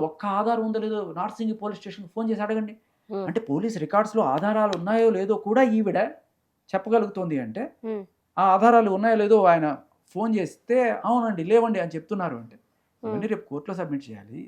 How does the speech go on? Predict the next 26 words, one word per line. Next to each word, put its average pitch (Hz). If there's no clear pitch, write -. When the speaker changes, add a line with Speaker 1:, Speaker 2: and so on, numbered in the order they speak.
Speaker 1:
కాన్ఫిడెన్షియల్ 147
విషయాలు. 120
ఆ 165
ఫైల్స్లో 233
ఏమున్నాయో 233
కూడా 254
ఈవిడ 202
చెప్తోంది 226
అంటే 214
ఏంటి 220
దాని 196
అర్థం? 196
Speaker 2:
ఉమ్. 214
Speaker 1:
So 220
అక్కడ 156
ఏం 202
లేకుండా 208
నేను 214
మాయం 196
చేసేసాను 139
అనే, 143
లేకపోతే 190
ఆయన 165
చేత 165
మాయం 151
చేయించాననే, 139